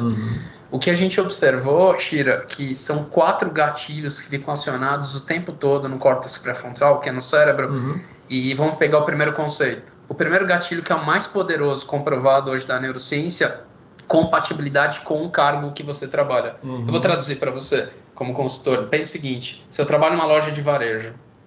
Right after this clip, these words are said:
Speaker 2: e oitenta por cento do meu tempo, minhas atividades é falar com o cliente, ouvir pessoas, me comunicar, eu tô usando dois coeficientes do cérebro, inteligência linguística e interpessoal.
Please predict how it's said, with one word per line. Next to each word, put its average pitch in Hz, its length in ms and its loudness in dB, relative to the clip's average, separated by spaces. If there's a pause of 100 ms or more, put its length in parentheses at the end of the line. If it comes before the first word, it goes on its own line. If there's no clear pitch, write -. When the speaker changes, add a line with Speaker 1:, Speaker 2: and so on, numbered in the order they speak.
(560)
Speaker 2:
e 131 140 -4
oitenta 165 380 2
por 156 140 -4
cento 147 300 -4
do 131 100 -6
meu 139 200 0
tempo, 123 440 -4
minhas 139 300 -2
atividades 131 600 -2
é 127 60 -2
falar 127 440 2
com 185 160 -4
o 175 40 -2
cliente, 170 680 -6 (200)
ouvir 135 420 4
pessoas, 139 480 0
me 131 100 -4
comunicar, 131 800 0 (180)
eu 135 60 -2
tô 151 160 -2
usando 147 320 2
dois 147 240 4
coeficientes 147 480 -2
do 147 80 -12
cérebro, 113 420 4
inteligência 123 500 -4
linguística 156 560 -4
e - 20 -4
interpessoal. 147 720 -2